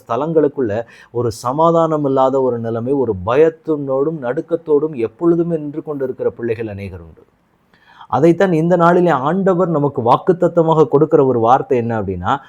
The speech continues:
அப்படிப்பட்ட நிலைமையில நீங்க இருக்கிறீங்கன்னா, ஆண்டவர் சூழ்நிலைகளை மாற்றி என்ன பண்ண போறாரு அப்படின்னா,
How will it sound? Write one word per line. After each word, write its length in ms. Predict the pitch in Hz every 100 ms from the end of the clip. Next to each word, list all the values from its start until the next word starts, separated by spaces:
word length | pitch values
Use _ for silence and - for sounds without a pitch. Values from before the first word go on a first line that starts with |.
| - -
அப்படிப்பட்ட 720 | 123 - - 180 175 160 147
நிலைமையில 540 | 135 139 180 180 175 165
நீங்க 220 | 143 131
இருக்கிறீங்கன்னா, 760 | 120 147 170 160 147 127 120
ஆண்டவர் 600 | 143 127 156 170 156 156
சூழ்நிலைகளை 720 | 147 - 180 175 160 143 135 127
மாற்றி 500 | 110 123 143 - 135
என்ன 200 | 123 147
பண்ண 320 | 131 127 143
போறாரு 420 | 127 127 120 117 98
அப்படின்னா, 380 | 87 90 131